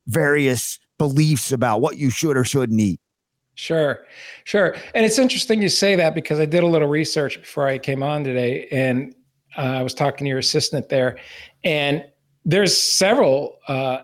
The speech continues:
Speaker 2: athletes, high-profile athletes that are actually vegetarians, or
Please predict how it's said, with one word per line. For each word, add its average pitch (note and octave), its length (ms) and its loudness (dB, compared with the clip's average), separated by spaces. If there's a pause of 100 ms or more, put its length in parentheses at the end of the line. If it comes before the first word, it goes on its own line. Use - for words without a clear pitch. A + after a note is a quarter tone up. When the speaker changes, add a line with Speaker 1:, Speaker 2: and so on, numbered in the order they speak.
Speaker 2:
athletes, C#3+ 920 0 (140)
high-profile D3 880 0
athletes C#3 560 -2
that B2+ 160 0
are D3+ 220 2
actually A2 480 -6
vegetarians, G#2+ 1080 -8
or B2+ 120 0